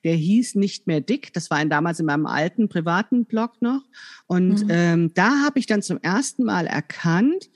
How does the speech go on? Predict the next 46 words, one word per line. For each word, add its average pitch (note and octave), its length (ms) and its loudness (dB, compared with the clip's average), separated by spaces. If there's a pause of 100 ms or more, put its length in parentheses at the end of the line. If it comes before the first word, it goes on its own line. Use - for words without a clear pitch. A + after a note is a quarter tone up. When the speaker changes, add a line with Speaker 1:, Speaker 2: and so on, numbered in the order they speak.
(420)
Speaker 1:
dass F#3+ 280 0
das F#3 240 -2
Problem G#3+ 1000 2 (120)
gar F3+ 300 2
nicht C#4+ 280 -2
in G3 220 0
der E3+ 220 0
Fülle B3+ 340 0
meines E3 340 -2
Körpers G#3+ 600 -2
liegt, A3 500 -4 (300)
sondern A3+ 640 2 (220)
dass F#3+ 180 0
das F#3 180 -2
Problem F#3 760 0
war, E3+ 280 2
dass F3 200 -4
ich E3+ 160 -6
mich E3+ 160 -4
als - 180 -8
dick - 320 -4
empfunden F3 800 0
habe. B2 160 -10 (200)
Und E3 160 -4
dass F#3+ 120 -2
ich F#3+ 120 -4
in F3 120 -2
dem A#3 160 2
Moment, A3+ 400 2 (360)
wo F#3+ 200 2
ich F3+ 320 -4 (320)
meine F3 240 2
Kleidung D3 300 0
selbst F3+ 380 -2
nähe G3 220 2
und D3 160 0
nicht F#3 320 0
in D#3 300 0
bestimmte - 320 -4
Geschäfte B3 440 0
gehen F#3 300 0
muss F3 300 -2
und C#3+ 200 -4
das D3 100 -6
Problem D3+ 420 -2
der, D3+ 240 -2